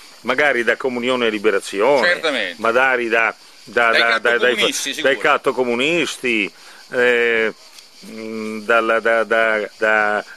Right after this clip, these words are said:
Speaker 1: dai focolarini, e que-, questo, e loro sono convinti che quella costituisca la cultura. La cultura è ben altro.
Speaker 2: Ma infatti
Speaker 1: La cultura è terreno di cultura, infatti si chiama terreno di cultura.
Speaker 2: Esatto.
Speaker 1: O sei cresciuto in quello,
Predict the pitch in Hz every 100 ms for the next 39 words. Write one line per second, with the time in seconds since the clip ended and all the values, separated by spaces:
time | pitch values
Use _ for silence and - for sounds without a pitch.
0 | - 120 117 123 110 117 110 151 156 104
1 | 113 135 214 220 247 180 220 220 165 -
2 | 233 226 269 240 226 214 233 254 - 202
3 | 165 185 - 202 170 123 - 135 127 123
4 | 107 98 117 - 160 180 127 117 110 95
5 | 85 95 80 - - - - - 95 -
6 | 285 - 156 147 233 240 214 - 170 139
7 | - 147 135 139 190 233 240 226 202 196
8 | - 208 185 240 165 117 113 - 214 170
9 | 151 147 151 196 180 - - - 208 190
10 | 185 202 214 208 202 190 202 196 190 139
11 | 95 78 117 117 123 - - - 247 220
12 | 202 190 - 233 170 - 143 113 139 110
13 | 95 135 202